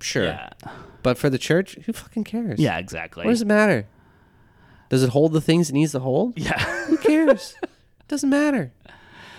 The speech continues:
Speaker 2: But do you want it to be aesthetically pleasing or just
Speaker 1: To
Speaker 2: cost
Speaker 1: who?
Speaker 2: effective? It's a, it's a filing cabinet. It's gonna be right there. You have to see it every day.
Speaker 1: Who gives a shit?
Speaker 2: <laughs> That's true.
Speaker 1: <laughs>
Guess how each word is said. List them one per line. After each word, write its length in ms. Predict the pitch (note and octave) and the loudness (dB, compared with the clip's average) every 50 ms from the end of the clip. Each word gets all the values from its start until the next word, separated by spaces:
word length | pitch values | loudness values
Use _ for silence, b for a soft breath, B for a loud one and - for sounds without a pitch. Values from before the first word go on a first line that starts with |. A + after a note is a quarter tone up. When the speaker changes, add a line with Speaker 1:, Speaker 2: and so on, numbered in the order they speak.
| B - | B -2
Speaker 2:
But 100 | - D#3+ | 0 2
do 60 | D#3 | 4
you 60 | E3 E3+ | 4 6
want 180 | F3 F3 E3 D#3+ | 6 6 4 4
it 60 | - | 2
to 60 | - | 2
be 120 | D#3+ D3+ C#3 | 4 4 4
aesthetically 580 | B2+ - - D3+ C3 B2+ B2+ - - A#2+ A#2 | 4 4 4 2 4 2 0 0 -2 -2 -2
pleasing 540 | A2+ - - C#3+ C3+ B2+ C3 - D3+ F3 F#3 | -2 0 2 2 2 2 2 2 2 4 4
or 80 | D3+ A2 | 4 2
just 280 | G2 G2+ G2+ - - - | 0 -2 -6 -8 -10 -14
Speaker 1:
To 40 | - | -12
Speaker 2:
cost 320 | - - - D4 D4 C4 | -4 0 2 4 4 6
Speaker 1:
who? 320 | - D#4 E4 E4+ F4+ F4+ E4+ | 6 6 8 8 8 8 8
Speaker 2:
effective? 280 | - E3 E3 E3 - - - - _ _ _ _ _ _ _ _ _ _ _ _ _ _ _ _ _ _ _ _ _ _ _ - | 6 4 2 -2 -6 -16 -20 -20 _ _ _ _ _ _ _ _ _ _ _ _ _ _ _ _ _ _ _ _ _ _ _ -12
It's 220 | C3 A#2+ - - | -12 -12 -10 -8
a, 220 | B2 G#2+ G2+ F#2 - _ _ _ _ _ - | -6 -6 -6 -8 -10 _ _ _ _ _ -20
it's 100 | - - | -20 -20
a 60 | F2+ | -20
filing 420 | - _ - F2 G2 A2+ C#3 C#3+ C#3 | -20 _ -16 -6 -4 -4 -4 -4 -6
cabinet. 480 | - G2 E2+ E2 E2 E2+ F#2 G#2+ - _ _ _ _ _ _ _ _ _ _ _ _ _ _ _ _ _ _ _ _ _ _ - | -10 -16 -20 -20 -20 -20 -20 -20 -20 _ _ _ _ _ _ _ _ _ _ _ _ _ _ _ _ _ _ _ _ _ _ -20
It's 120 | - - | -18 -6
gonna 140 | - - A#2+ | -2 -2 0
be 120 | A2 G2+ G2 | 0 0 -2
right 240 | F#2+ G2 G#2 A2+ - | -4 -6 -6 -6 -8
there. 260 | G2+ F#2+ G#2 A2+ B2+ | -8 -8 -8 -6 -6
You 120 | C3 A#2 G#2+ G#2+ | -6 -6 -8 -8
have 120 | G2 - | -10 -10
to 60 | G2+ | -14
see 240 | - - - A#2 A2+ | -18 -16 -12 -12 -10
it 80 | A2 G#2+ | -10 -10
every 200 | G#2+ - G2+ - | -12 -14 -16 -16
day. 240 | F#3+ G3 A#3+ - - - | -16 -16 -16 -8 -4 -2
Speaker 1:
Who 80 | E4 | -2
gives 260 | - - E4+ F4+ D#4+ | 0 2 2 2 2
a 60 | D4 B3 | 2 2
shit? 380 | - - - F#3 C3 G#2+ - | 2 2 2 2 0 -2 -4
Speaker 2:
<laughs> 100 | - - | -8 -14
That's 200 | - - - - | -18 -14 -12 -10
true. 260 | - - A#2+ G#2+ G#2 - - | -8 -6 -6 -6 -6 -8 -12
Speaker 1:
<laughs> 80 | C4+ | -14